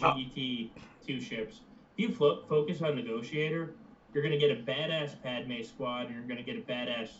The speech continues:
Speaker 2: General Grievous squad. So, look at it like you're focusing on the ground while you're actually focusing on ships.
Speaker 1: Yeah,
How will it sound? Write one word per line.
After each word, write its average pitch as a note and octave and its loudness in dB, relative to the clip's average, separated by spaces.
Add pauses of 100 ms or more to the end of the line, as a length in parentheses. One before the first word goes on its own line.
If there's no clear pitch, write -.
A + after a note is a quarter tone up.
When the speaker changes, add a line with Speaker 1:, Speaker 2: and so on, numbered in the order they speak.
(560)
Speaker 2:
General A#2 0
Grievous A2 -8
squad. G#2 -8
So, B2 0 (1080)
look A3+ 6
at - 4
it - -4
like A2+ -2
you're B2 -4
focusing B2 0
on A2+ 0
the A#2 0
ground A2 -2
while B2 2
you're B2 0 (440)
actually C3+ -2
focusing A#2+ -4
on A2+ -2
ships. - -8 (800)
Speaker 1:
Yeah, C3+ 12